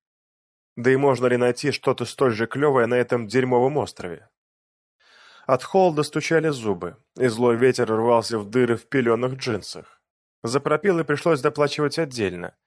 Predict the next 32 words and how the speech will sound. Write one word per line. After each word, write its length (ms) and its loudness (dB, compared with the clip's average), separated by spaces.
они 240 0
не 160 -2
были 220 0
знаком 420 -2
изношенности. 720 -10
Но 80 0
сейчас 460 -2
под 240 0
ними 180 0
проглядывала 640 2
только 300 0
гусиная 480 -2
кожа. 360 -6
Надо 320 0
же 140 -2
быть 280 -6
таким 380 -4
идиотом. 680 -8
Не 100 0
подумать, 460 2
какой 320 0
сегодня 420 -2
день. 400 -10
Одеться 460 0
с 80 -4
расчетом 520 0
покрасоваться, 920 -2
не 120 0
предусмотрев, 680 0
что 160 -4
придется 460 0
ждать. 440 -8